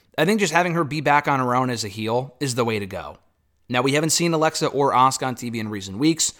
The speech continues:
Bayley is boasting about putting them on the shelf and whatever. Alexa needs to be a heel. She's over as a face. People like Alexa Bliss. She's not interesting in this role. They really haven't made her interesting. She's more of a natural heel. I would much rather see her go heel than Candice LeRae, per-, uh,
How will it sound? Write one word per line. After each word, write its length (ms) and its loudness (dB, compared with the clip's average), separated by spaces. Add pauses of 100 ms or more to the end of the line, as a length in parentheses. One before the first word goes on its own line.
(300)
Bayley 340 2
is 100 -2
boasting 480 -2
about 200 -4
putting 240 -4
them 80 -2
on 100 -2
the 40 -6
shelf 320 -4
and 100 -8
whatever. 400 -6 (480)
Alexa 420 4
needs 340 -2
to 100 2
be 180 2
a 40 0
heel. 380 -8 (220)
She's 240 -2
over 280 6
as 140 4
a 40 0
face. 360 -2
People 260 -8
like 220 -2
Alexa 320 -2
Bliss. 420 -6 (420)
She's 220 -2
not 140 6
interesting 480 0
in 60 -2
this 200 -6
role. 180 -4
They 120 -4
really 260 -2
haven't 180 -4
made 180 -4
her 120 2
interesting. 640 -2 (180)
She's 160 -14
more 140 0
of 80 -2
a 20 -2
natural 380 -2
heel. 420 -6 (800)
I 60 0
would 120 6
much 220 2
rather 240 0
see 200 -4
her 120 -4
go 180 -2
heel 420 -4 (220)
than 280 -4
Candice 400 -2
LeRae, 260 -2
per-, 220 -4
uh, 260 -2